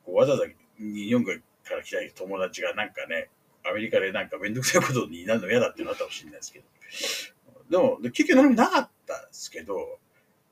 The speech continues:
いや、でもね、あのー、こっちは何かしらリアクションを起こしてたら多分なんかこう起こったんじゃねえかなぐらい、マジですごい距離感近い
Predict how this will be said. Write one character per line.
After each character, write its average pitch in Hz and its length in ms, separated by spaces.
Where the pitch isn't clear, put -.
い 139 60
や、 123 80
で 170 160
も - 320
ね、 95 400
あ - 200
の - 600
ー、 - 20
こ - 120
っ - 40
ち - 80
は 151 60
何 151 180
か 175 120
し 165 140
ら 139 60
リ 131 140
ア 151 60
ク 147 60
シ 160 100
ョ 147 60
ン 139 40
を - 20
起 - 80
こ 156 120
し - 60
て 113 100
た 107 140
ら - 140
多 110 140
分 92 140
な 107 100
ん 123 60
か 90 120
こ 165 200
う - 40
起 - 60
こ - 60
っ - 140
た 135 120
ん 120 40
じ 131 80
ゃ 127 40
ね 131 120
え 127 40
か 135 120
な 139 120
ぐ 143 160
ら - 100
い、 - 80
マ 117 140
ジ 120 100
で - 60
す - 180
ご 139 80
い - 60
距 113 140
離 - 100
感 - 240
近 - 220
い - 120